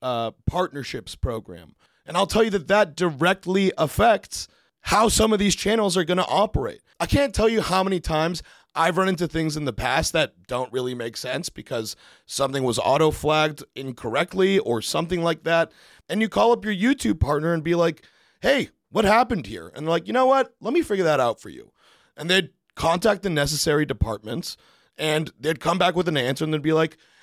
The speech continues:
"Hey, you're right. We overruled that decision that kept you from being able to upload for a week."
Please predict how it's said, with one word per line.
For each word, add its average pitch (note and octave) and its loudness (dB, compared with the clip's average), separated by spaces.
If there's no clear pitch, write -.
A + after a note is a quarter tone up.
"Hey, G#3 2
you're E3 -2
right. E3 0
We D3+ 2
overruled E3 4
that C3+ 0
decision C3+ 0
that A2 -4
kept B2+ -4
you C3 -10
from A2 -8
being A2+ -4
able A#2 -2
to A2 -2
upload G#2 -4
for G2 -10
a F2 -6
week." D#2+ -14